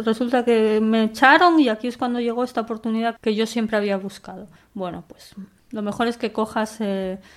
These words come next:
papel y boli y, y lo hagas por, por ti mismo, mires tus fechas, mires los acontecimientos que han tenido lugar en tu vida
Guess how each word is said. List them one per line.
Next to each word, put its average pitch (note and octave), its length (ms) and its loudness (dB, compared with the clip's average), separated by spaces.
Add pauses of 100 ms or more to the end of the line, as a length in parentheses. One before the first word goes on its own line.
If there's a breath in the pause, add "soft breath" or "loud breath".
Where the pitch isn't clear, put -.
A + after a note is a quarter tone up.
(240 soft breath)
papel G3+ 320 -2
y G#3 40 0
boli A3+ 360 0
y, A3 100 -2
y G3 420 0
lo F#3+ 140 0
hagas F#3+ 380 0
por, F3+ 580 -6
por F#3 200 -10
ti G3 140 -4
mismo, A#3 360 -2
mires G3 420 -4
tus - 180 -12
fechas, A#3+ 480 -4
mires G3+ 240 -4
los G3 160 -8
acontecimientos F#3+ 640 -8
que - 100 -10
han F#3+ 160 -4
tenido F#3+ 320 -4
lugar F#3 240 -4
en F#3 120 -6
tu F#3 100 -8
vida A3+ 260 -4